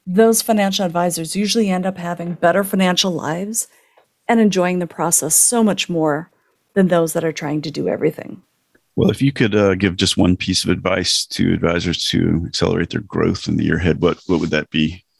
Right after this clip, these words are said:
Speaker 1: So one piece of advice I would give financial advisors to accelerate their growth,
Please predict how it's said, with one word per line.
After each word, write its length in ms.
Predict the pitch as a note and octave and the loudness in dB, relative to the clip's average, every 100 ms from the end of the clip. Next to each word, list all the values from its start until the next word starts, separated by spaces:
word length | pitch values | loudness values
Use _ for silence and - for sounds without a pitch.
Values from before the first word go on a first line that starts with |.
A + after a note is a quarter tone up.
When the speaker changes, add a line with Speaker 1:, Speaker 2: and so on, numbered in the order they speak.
| _ | _
Speaker 1:
So 120 | - G3 | -4 2
one 220 | A#3+ C#4 | 4 4
piece 260 | D4 D4 | 4 -2
of 80 | D#4 | 0
advice 480 | D#4 G3 E3 A2 E3 | -2 2 2 4 2
I 140 | - | 2
would 180 | F3+ G3 | 2 0
give 260 | F#3+ F3+ E3+ | -2 -4 -6
financial 540 | F#3 E3 D#3+ E3 F3+ | -8 -6 -4 -4 -4
advisors 720 | E3+ D3+ C#3+ D3+ G3 - - - | -4 -2 -2 -2 -4 -8 -6 -4
to 140 | G3 | -4
accelerate 760 | F3+ - - F3 F#3+ F#3+ F#3 - | -2 -2 0 0 0 0 -2 -2
their 140 | E3+ | -4
growth, 600 | E3 D3 G2 A#3+ C#4 _ | -4 -2 0 0 -2 _